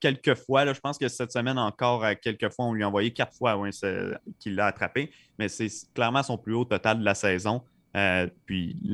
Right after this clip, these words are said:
en deux mille dix-neuf aussi, c'est quelque chose qui faisait défaut. Donc, on le sait que c'est un défaut qui va être difficile à corriger.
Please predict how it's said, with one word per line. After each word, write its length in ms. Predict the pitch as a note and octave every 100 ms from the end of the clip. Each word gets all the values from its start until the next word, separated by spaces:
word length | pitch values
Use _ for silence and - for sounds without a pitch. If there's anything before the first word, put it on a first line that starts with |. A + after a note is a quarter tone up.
| F#2+ -
en 100 | G2+
deux 120 | G#2+
mille 120 | A#2+
dix-neuf 320 | A2 A#2 A#2
aussi, 220 | A2 C3
c'est 100 | A2+
quelque 160 | G#2+ -
chose 180 | A2+ G#2
qui 100 | -
faisait 260 | G#2 G2+
défaut. 320 | F#2+ G2 B2+ A#2+
Donc, 180 | G#2+
on 40 | G2+
le 60 |
sait 140 | F2+ C#3
que 60 |
c'est 60 | B2
un 60 | G#2
défaut 240 | G2 C3
qui 120 | -
va 100 | G#2+
être 80 | F#2+
difficile 400 | G2 - - B2
à 60 | A#2
corriger. 580 | A2+ G2+ G2 A2 D3+